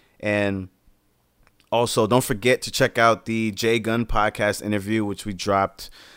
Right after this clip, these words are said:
on Monday, uh, which was the twenty-fourth, I believe.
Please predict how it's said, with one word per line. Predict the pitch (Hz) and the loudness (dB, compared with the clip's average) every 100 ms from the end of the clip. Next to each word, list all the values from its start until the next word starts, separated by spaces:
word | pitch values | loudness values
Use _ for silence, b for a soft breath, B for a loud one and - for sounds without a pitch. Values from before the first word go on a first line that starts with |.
| B | B
on | 95 95 92 92 92 - | -4 0 0 -2 -6 -8
Monday, | 92 110 131 95 87 92 117 _ _ _ _ | -2 2 2 0 -4 -6 -10 _ _ _ _
uh, | 87 85 85 - | -12 -10 -12 -14
which | 95 92 | -14 -12
was | 98 90 | -10 -10
the | |
twenty-fourth, | 87 - 104 101 98 95 92 92 - - 117 107 | -10 -4 -2 -2 -4 -4 -6 -8 -8 -4 -2 -2
I | 92 | -4
believe. | 85 87 87 85 | -4 -6 -6 -8